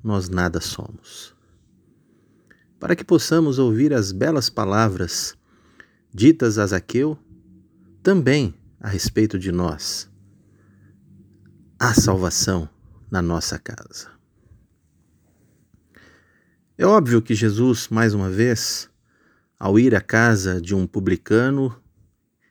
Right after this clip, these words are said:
enfurece os religiosos, os fariseus da época.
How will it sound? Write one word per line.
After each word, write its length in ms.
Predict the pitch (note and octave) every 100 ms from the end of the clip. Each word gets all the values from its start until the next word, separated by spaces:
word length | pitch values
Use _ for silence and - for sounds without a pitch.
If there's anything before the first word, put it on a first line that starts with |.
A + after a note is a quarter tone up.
| -
enfurece 600 | F#2+ G#2+ C3+ B2 C#3+ -
os 80 | A#2
religiosos, 800 | G#2+ A2 G2+ A2 C3+ C3+ F#2+ E2+
os 40 |
fariseus 460 | - G2 F2+ F#2 F#2+
da 120 | F#2
época. 400 | F2 - - -